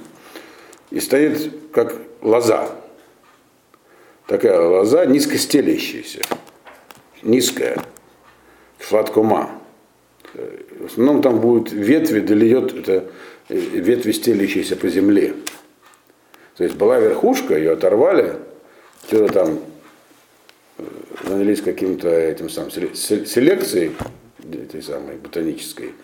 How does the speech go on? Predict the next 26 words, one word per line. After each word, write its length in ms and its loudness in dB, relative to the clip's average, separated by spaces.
В 80 -6
итоге 240 4
получилось 600 4
низкостелящийся 1040 -2
куст, 460 -4
типа 220 -6
виноградного, 720 -2
у 40 -14
которого 480 2
ветви 420 0
стелятся 400 -6
по 160 -4
земле. 580 2
Вот. 520 -2
Но, 200 4
тем 200 2
не 120 4
менее, 560 4
корни 360 4
будут 420 0
там. 140 -8
Не, 340 0
корни 480 2
не 100 4
будут, 420 0
э, 480 -6